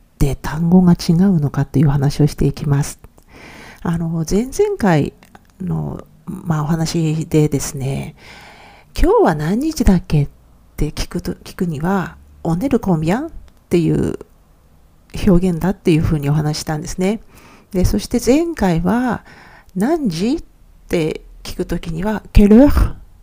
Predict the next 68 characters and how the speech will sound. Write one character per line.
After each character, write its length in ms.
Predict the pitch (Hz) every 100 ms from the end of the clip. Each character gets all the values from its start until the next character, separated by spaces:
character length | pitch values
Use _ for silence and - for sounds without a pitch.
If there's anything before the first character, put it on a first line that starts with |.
| - - _ - -
と、 200 | 220 175 - - _ _
あ 160 | 190
の、 540 | 180 165 165 165 165 -
い 140 | - 175
う 40 |
ふ 120 | 175
う 60 | 180
に 180 | 139 - _ _ _ - _
言 160 | 175 196
う 60 |
と 120 | -
い 80 | 160
う 60 | 151
お 20 |
話 380 | 180 160 160 -
も 140 | 151
し 80 | -
た 120 | 175
ん 60 | 160
で 60 | 139
す 120 | -
け 100 | 147
れ 40 |
ど 120 | 131
も、 380 | 156 196 180 - - - - - - - - - -
え 460 | - 156 58 - -
ー、 20 | -
こ 140 | 254
れ 220 | 254 254
に 160 | 247 247
つ 120 | -
い 80 | 233
て 100 | 175
ま 120 | 147
た 260 | 143 147 143 -
ち 100 | -
ょ 20 |
っ 20 |
と 260 | - 95 -
深 220 | - 180
掘 120 | 156
り 60 | 156
し 80 | -
て 100 | 151
い 40 |
き 80 | -
た 100 | 170
い 60 | -
と 80 |
思 120 | 156 143
い 80 |
ま 140 | 139 139
す。 140 | - _ - _ - - - - _ _ _ _ _ _ _ _
ま 140 | 180
あ、 40 | - - -
「Quelle 400 | 311 302 269 269
heure？」 200 | - -
っ 0 |
て 320 | - 175 151 -
何 360 | 196 262 285 185
時 300 | 190 180 185 _ _ _ _
っ 20 | -
て 80 |
い 120 | 160 151
う 80 |
ふ 140 | 151 175
う 60 |
な 200 | 151 127